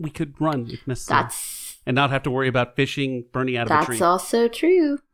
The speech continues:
Speaker 1: Yeah, so, and, and Jonathan the Magimuscular is gonna be casting from Bojack Horse Horse. We basically, I guess we can spend the time breaking down our little camp, getting everything on horseback, just in case we need to run.
Speaker 2: That's,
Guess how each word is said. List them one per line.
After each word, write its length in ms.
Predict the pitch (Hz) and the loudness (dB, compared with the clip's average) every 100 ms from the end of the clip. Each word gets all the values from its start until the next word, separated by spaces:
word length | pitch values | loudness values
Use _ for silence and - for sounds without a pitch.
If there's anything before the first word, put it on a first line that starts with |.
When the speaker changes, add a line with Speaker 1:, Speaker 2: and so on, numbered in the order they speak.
| _ _ _ _ - | _ _ _ _ -2
Speaker 1:
Yeah, 300 | 156 139 131 | 0 2 0
so, 400 | - 190 185 - | 0 0 0 2
and, 280 | 190 175 160 | 2 2 0
and 380 | 175 170 160 135 - | 0 2 2 -2 0
Jonathan 420 | 185 202 208 214 | 4 4 2 0
the 60 | 185 | 2
Magimuscular 560 | 175 160 151 - 139 | 2 2 0 0 -4
is 120 | 139 | -4
gonna 140 | 143 135 | -2 -2
be 80 | 127 | 0
casting 420 | 143 131 - 131 | 2 2 2 -2
from 320 | - 127 120 | 2 2 2
Bojack 360 | 107 127 123 113 | 2 2 2 0
Horse 240 | 123 113 | -2 -2
Horse. 260 | 104 69 - - - - | -4 -10 -14 -18 -8 0
We 60 | |
basically, 580 | 147 240 247 214 226 202 - - | 4 4 2 -2 -2 -2 -6 -2
I 100 | 165 | 2
guess 180 | 220 | 2
we 80 | 254 | 0
can 120 | 240 | 0
spend 240 | 208 214 208 | 2 2 2
the 60 | |
time 320 | 196 190 175 151 | 2 2 2 2
breaking 380 | 156 165 190 | 0 2 2
down 200 | 175 165 | 2 2
our 80 | 160 | 0
little 220 | 147 147 | -2 -4
camp, 400 | 143 151 147 - - - - | -2 -2 -2 0 -2 -4 0
getting 300 | 143 165 165 | 2 4 4
everything 420 | 160 165 160 185 165 | 2 0 2 2 2
on 140 | 143 | 0
horseback, 580 | 117 143 - 190 208 - | 2 0 2 0 0 0
just 280 | 165 175 - | 2 2 2
in 120 | 170 | 2
case 260 | 170 156 | 2 0
we 80 | 147 | 0
need 140 | 135 120 | 0 0
to 60 | |
run. 240 | 107 98 - _ | -4 -6 -10 _
Speaker 2:
That's, 440 | - 156 - - | -2 -2 -2 -10